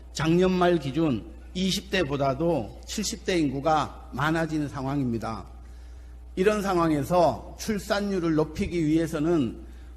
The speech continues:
부모가 출산 및 육아로 인한 차별을 받지 않아야 합니다. 공공기관에서조차 출산 및 육아로 차별을 한다면 어떻게 저출산 문제를 해결해 나갈 수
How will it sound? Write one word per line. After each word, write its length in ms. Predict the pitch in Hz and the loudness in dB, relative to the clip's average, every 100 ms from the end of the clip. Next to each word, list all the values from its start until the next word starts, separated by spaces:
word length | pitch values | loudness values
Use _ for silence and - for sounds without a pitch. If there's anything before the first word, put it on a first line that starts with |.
| - | 0
부모가 680 | - 185 190 165 131 104 - - | 6 8 8 6 4 2 -10 -10
출산 540 | - 196 - 190 175 | -4 -4 0 2 4
및 200 | 175 175 | 2 0
육아로 420 | 151 135 175 190 180 | -4 2 4 4 4
인한 440 | 147 151 135 117 | 4 2 0 -4
차별을 480 | - 214 196 175 147 | -4 -2 0 0 0
받지 360 | 160 - 170 | -4 -4 -2
않아야 380 | 156 185 180 147 | 0 2 4 2
합니다. 500 | 135 131 123 123 107 - - - - - - - - - | 0 -2 -2 -2 -4 -10 -16 -16 -18 -18 -18 -18 -14 0
공공기관에서조차 1800 | 147 151 151 165 160 143 175 214 170 165 143 - 131 131 175 170 - - | 4 6 6 4 2 2 2 4 2 -2 -4 -2 0 2 0 -2 -14 -10
출산 480 | 202 175 202 180 175 | -6 -2 2 4 6
및 360 | 170 165 - | 4 2 -6
육아로 320 | 127 156 165 147 113 - | 0 2 4 2 0 -6
차별을 480 | - 175 175 160 143 | -6 -4 -2 -2 -2
한다면 680 | 143 135 139 123 135 175 185 - - | -2 0 0 -2 -2 -4 -6 -12 -10
어떻게 460 | - 202 233 - 196 | -6 -2 -2 0 0
저출산 680 | - 175 - 190 180 185 165 | 2 0 0 -8 -4 -4 -2
문제를 640 | 147 147 151 143 117 107 | 0 0 0 0 -4 -6
해결해 500 | 123 156 156 151 143 | -6 -4 -4 -4 -4
나갈 340 | 110 113 135 147 | -4 -4 -2 -4
수 320 | - 143 | -6 -8